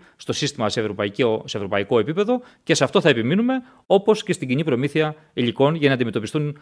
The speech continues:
οι αγκυλώσεις οι οποίες υπάρχουν και οι δυσκολίες που υπάρχουν όταν όλος ο πλανήτης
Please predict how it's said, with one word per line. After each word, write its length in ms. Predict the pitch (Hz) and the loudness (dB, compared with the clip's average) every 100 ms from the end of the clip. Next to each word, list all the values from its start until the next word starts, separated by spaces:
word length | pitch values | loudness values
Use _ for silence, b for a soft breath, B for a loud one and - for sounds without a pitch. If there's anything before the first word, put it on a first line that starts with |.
| b b | b b
οι 360 | 123 120 - | 0 0 0
αγκυλώσεις 520 | 113 110 117 139 131 | -2 0 0 0 0
οι 40 | 123 | -6
οποίες 260 | 101 131 | -2 -2
υπάρχουν 380 | 107 - 143 165 | 0 2 2 2
και 100 | 147 | 0
οι 60 | 120 | 0
δυσκολίες 360 | 113 120 139 | 0 0 -2
που 80 | 139 | 0
υπάρχουν 440 | 107 135 139 160 151 b | 0 0 0 -4 -8 b
όταν 300 | - 135 131 - | -6 -2 -2 2
όλος 600 | 143 151 117 107 98 - | 6 8 6 0 -4 -6
ο 120 | 139 | -6
πλανήτης 640 | 104 113 101 127 151 175 - | -4 0 0 0 0 -2 -4